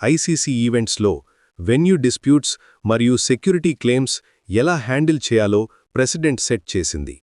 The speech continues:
టీ ట్వంటీ వరల్డ్ కప్ ట్వంటీ ట్వంటీ సిక్స్ ఫిబ్రవరి సెవెంత్ నుండి ఇండియా మరియు శ్రీలంకలో స్టార్ట్ అవుతుంది. బంగ్లాదేశ్ అబ్సెన్స్తో టోర్నమెంట్ డైనమిక్స్ కంప్లీట్గా చేంజ్ అయింది.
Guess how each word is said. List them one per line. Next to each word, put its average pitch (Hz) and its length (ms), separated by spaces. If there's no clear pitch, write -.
టీ 175 160
ట్వంటీ 156 420
వరల్డ్ 127 320
కప్ 131 220
ట్వంటీ 143 340
ట్వంటీ 123 340
సిక్స్ - 300
ఫిబ్రవరి 147 480
సెవెంత్ 127 440
నుండి 107 320
ఇండియా 175 400
మరియు 131 320
శ్రీలంకలో 127 600
స్టార్ట్ 127 340
అవుతుంది. 78 380
బంగ్లాదేశ్ 156 720
అబ్సెన్స్తో 123 560
టోర్నమెంట్ 165 500
డైనమిక్స్ 120 460
కంప్లీట్గా 139 640
చేంజ్ 123 320
అయింది. 78 300